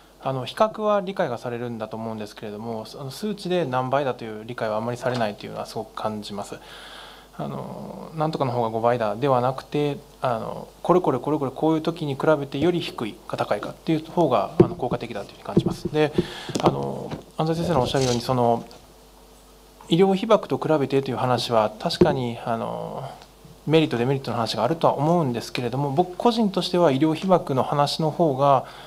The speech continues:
えっと、すんなり落ちる方が多いという印象が僕個人としてはあります。えっと、理由としては、その、ほとんどの人がカリウムによるその内部被曝が今まであったということを知らないからです。なので、もともと知らない情報を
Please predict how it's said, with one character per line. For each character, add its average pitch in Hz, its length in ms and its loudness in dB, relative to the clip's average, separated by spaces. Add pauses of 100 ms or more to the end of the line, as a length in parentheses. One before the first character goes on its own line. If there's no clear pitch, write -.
(300)
え 135 100 -6
っ - 20 -6
と、 - 440 -10
す - 140 2
ん 196 80 6
な 196 80 6
り 175 80 2
落 117 160 0
ち 143 80 0
る 139 60 0
方 165 200 4
が 117 100 4
多 147 200 4
い 135 60 -2
と 135 80 -2
い 113 60 -2
う 113 40 -6
印 135 420 -2
象 151 200 4
が 151 160 6
僕 151 340 -2
個 202 140 0
人 196 100 2
と 165 100 0
し - 60 0
て - 80 -2
は 123 160 4
あ 113 40 0
り 113 60 -2
ま 107 140 -4
す。 - 120 -12 (760)
え - 280 -6
っ - 20 -10
と、 - 180 -6
理 147 100 0
由 190 140 4
と 208 100 0
し - 80 -2
て 208 80 2
は、 165 140 6
そ 139 100 0
の、 117 240 2
ほ 165 120 0
と 220 100 6
ん 226 60 4
ど 170 80 4
の 135 80 0
人 - 160 -4
が 113 80 -2
カ - 160 2
リ 185 80 4
ウ 208 60 4
ム 165 100 2
に 131 80 0
よ 120 100 2
る 117 160 -2
そ 123 120 -6
の 113 80 0
内 123 180 4
部 135 60 -4
被 160 60 0
曝 156 120 6
が 110 160 2
今 151 160 4
ま 160 80 6
で - 60 0
あ - 80 -2
っ - 60 -8
た 165 120 0
と 147 80 -2
い 120 80 -2
う 113 60 -6
こ 123 120 -4
と 110 280 2
を 104 60 0
知 - 140 0
ら 170 80 4
な 170 80 4
い 123 60 2
か 110 80 -2
ら 101 180 0
で 107 80 -6
す。 - 160 -8 (640)
な 175 100 4
の 156 100 6
で、 131 340 4
も 156 100 2
と 190 100 4
も 208 120 4
と 208 100 0
知 208 140 0
ら 233 100 6
な 214 140 6
い 139 80 2
情 143 200 2
報 147 340 2
を 131 120 -6